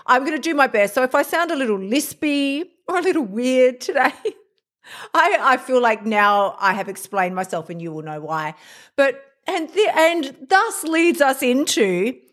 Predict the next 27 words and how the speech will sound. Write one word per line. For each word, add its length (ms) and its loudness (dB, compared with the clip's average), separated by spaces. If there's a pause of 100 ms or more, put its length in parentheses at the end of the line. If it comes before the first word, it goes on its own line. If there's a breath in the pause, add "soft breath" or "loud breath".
(120)
the 220 2
theme 840 0
of 360 0
today's 680 -6
podcast, 840 -2 (260 loud breath)
which 220 -4
is 160 -2
stress 480 -2
eating, 220 -2
honey. 420 4
Oh, 220 4
come 320 -4
on 180 0
now, 420 0
stress 680 -4 (100)
eating, 640 -4 (160)
stress 500 -4
eating. 260 -2 (300 loud breath)
If 100 -2
there's 140 0
anybody 360 2
out 140 4
there 140 2
who 140 -2
hasn't 400 -2
done 200 0
it, 520 -4